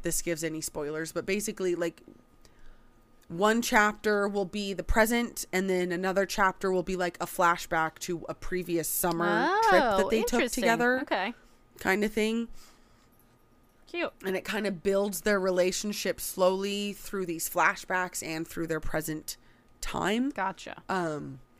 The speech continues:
Speaker 1: and I feel like that is something difficult to do while making sense.
Speaker 2: Yeah.
Speaker 1: You know,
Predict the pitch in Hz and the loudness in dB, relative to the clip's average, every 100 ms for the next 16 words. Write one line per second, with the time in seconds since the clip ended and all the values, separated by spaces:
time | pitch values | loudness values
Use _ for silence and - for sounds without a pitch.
0 | _ _ - - - - _ - 233 208 | _ _ -20 -20 -20 -20 _ 2 2 4
1 | - 233 285 - 247 233 233 196 196 220 | 4 6 4 4 4 6 6 6 6 4
2 | 240 208 220 202 208 196 196 - 208 175 | 2 0 0 0 -2 -2 -4 -4 -4 0
3 | 165 208 247 294 - - - _ _ - | 0 2 -2 -6 -16 -20 -20 _ _ -20
4 | 190 - 175 190 202 190 180 185 185 175 | -20 -10 -4 4 6 6 2 -2 -2 -2
5 | 170 170 - 131 110 185 165 151 - - | -4 -6 -2 -2 0 0 0 -2 -8 -20
6 | - 180 170 156 165 | -8 -4 -2 0 -2